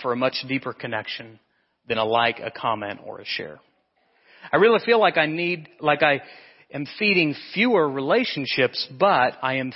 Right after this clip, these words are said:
feeding the ones that need it most. Overall, I am completely liberated and bondage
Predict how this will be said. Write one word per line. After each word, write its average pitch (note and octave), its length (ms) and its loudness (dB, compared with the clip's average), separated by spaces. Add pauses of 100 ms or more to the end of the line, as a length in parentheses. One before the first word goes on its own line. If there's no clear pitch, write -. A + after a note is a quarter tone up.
feeding D3 300 -4
the B2+ 100 -4
ones A2+ 720 -4 (100)
that A#2 120 -4
need B2 260 -4
it - 160 -6
most. A2+ 680 -10 (360)
Overall, D#3+ 520 6
I D3 100 4
am C#3 120 -2
completely D#3 1000 0
liberated B2 720 0 (420)
and A#2+ 180 -10
bondage A2 560 -2